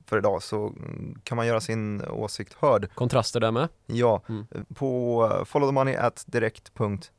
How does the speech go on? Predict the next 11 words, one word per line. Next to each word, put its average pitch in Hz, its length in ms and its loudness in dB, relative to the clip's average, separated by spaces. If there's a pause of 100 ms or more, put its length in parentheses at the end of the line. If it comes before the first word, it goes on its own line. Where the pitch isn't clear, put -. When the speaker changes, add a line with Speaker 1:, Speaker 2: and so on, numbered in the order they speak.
(140)
Speaker 1:
se. 131 200 0 (600)
Speaker 2:
Mm. 143 180 -4 (340)
Speaker 1:
Eh, 127 140 2
läste 139 240 2
du 170 320 -2
mitt - 200 -6
morgonbrev 131 420 0 (120)
i 127 40 -6
morse? 123 220 -4 (440)
Speaker 2:
Självklart. - 480 2 (200)
Speaker 1:
Ja, 135 160 2